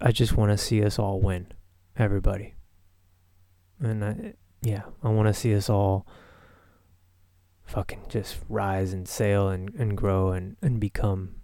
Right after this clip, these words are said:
everything that, that God desired for our life.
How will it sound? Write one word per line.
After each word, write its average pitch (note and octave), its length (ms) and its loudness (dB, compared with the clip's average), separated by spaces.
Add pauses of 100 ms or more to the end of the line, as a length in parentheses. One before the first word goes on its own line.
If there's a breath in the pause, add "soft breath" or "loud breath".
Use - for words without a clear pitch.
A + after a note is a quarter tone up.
everything G#2 480 2
that, F#2+ 180 -6 (160)
that A2 240 -6
God G#2 280 0
desired F#2+ 540 -8 (600 soft breath)
for - 180 0
our G2 120 2
life. G2 360 -4